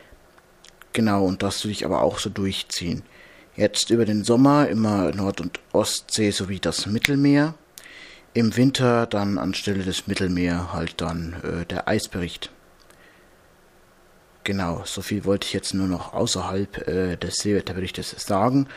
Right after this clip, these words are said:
Ab jetzt wieder wöchentlich die Seewettervorhersagen. Jetzt aber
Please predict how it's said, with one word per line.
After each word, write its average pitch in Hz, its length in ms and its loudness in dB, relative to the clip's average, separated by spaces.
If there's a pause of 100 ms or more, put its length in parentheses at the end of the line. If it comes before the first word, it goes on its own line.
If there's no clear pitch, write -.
(380)
Ab - 160 0
jetzt - 320 -4
wieder 90 220 -4
wöchentlich 95 600 -6 (240)
die 87 300 -6 (240)
Seewettervorhersagen. 101 960 -6 (640)
Jetzt - 400 -6
aber 101 360 -6